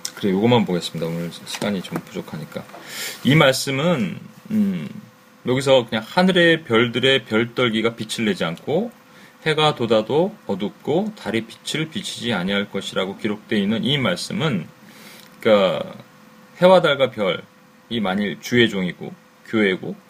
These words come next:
진리라고 해석을 한다면 교회나 주회 중에 삼분의 일이 빛을 내지 말아야 할 것이다라고 쓰셔야 되는데 그냥 전 교회가 빛을 잃지 않고 무너질 것이라고 해석을 해야 돼요. 왜냐면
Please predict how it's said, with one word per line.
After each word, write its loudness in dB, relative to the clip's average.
진리라고 0
해석을 -6
한다면 -2
교회나 4
주회 0
중에 -2
삼분의 -2
일이 -2
빛을 -8
내지 -2
말아야 0
할 -8
것이다라고 -4
쓰셔야 0
되는데 -2
그냥 -2
전 -2
교회가 0
빛을 -6
잃지 -8
않고 -6
무너질 -4
것이라고 -6
해석을 -4
해야 -2
돼요. -10
왜냐면 -4